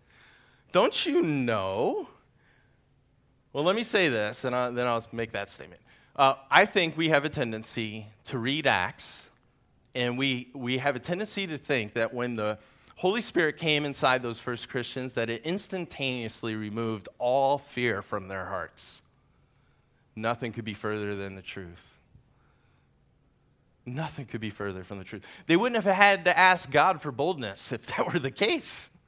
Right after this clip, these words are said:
They were praying for boldness, courage to continue doing w-, what they needed to do. You need to hear this.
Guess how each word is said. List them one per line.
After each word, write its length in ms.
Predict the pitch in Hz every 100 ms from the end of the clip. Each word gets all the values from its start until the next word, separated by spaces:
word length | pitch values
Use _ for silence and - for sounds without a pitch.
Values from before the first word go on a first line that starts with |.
| _ -
They 80 | 226
were 80 |
praying 240 | - - 453
for 140 | 320
boldness, 560 | 185 269 403 262 156 -
courage 760 | - 320 330 220 123 - - - _ _ _ _ _ _ _ _ _ _ _ _
to 60 |
continue 480 | 123 147 127 143 123
doing 480 | 117 135 110 95 92 - _ _ _ _
w-, 200 | 104 101
what 220 | 104 104
they 100 | 107
needed 320 | 101 98 95 -
to 120 | 104
do. 280 | 95 196 - _ _ _ - - _ _ _ _ _ _ _ _ _ _ _ -
You 100 | 123
need 160 | 127 131
to 120 | 120
hear 200 | 120 117
this. 600 | 107 95 87 - - -